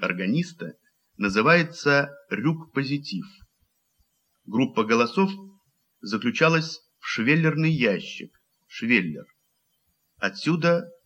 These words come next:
Швельверк. Открывая и закрывая створки жалюзи, органист получает эффект плавного усиления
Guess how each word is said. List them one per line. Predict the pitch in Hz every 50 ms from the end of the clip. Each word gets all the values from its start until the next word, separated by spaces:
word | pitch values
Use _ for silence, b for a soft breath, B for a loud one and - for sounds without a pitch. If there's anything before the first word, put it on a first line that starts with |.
| _ _
Швельверк. | - - - - - 101 98 110 131 147 147 143 120 101 101 92 90 85 - - _ - - _ _ _ _ _ _ _ _ _ _ _ _ _ _ b b b b b b b
Открывая | - 113 110 - - 143 151 165 175 165 151 151
и | - 131
закрывая | 120 117 127 120 135 135 135 135 127 117 110
створки | - - - 110 113 110 104 - - - 104 95
жалюзи, | 95 107 123 143 165 170 175 156 165 190 190 - - _ _ _ _ _ _ _ _ _ _ _ _
органист | _ - 104 107 110 120 131 160 190 190 - -
получает | - 175 175 170 - 170 165 170 170 165 - -
эффект | 127 120 - - 160 170 165 - -
плавного | - 123 127 131 143 143 147 143 135 143 143 151 147
усиления | 143 139 - - 143 139 117 101 92 92 92 90 87 87 85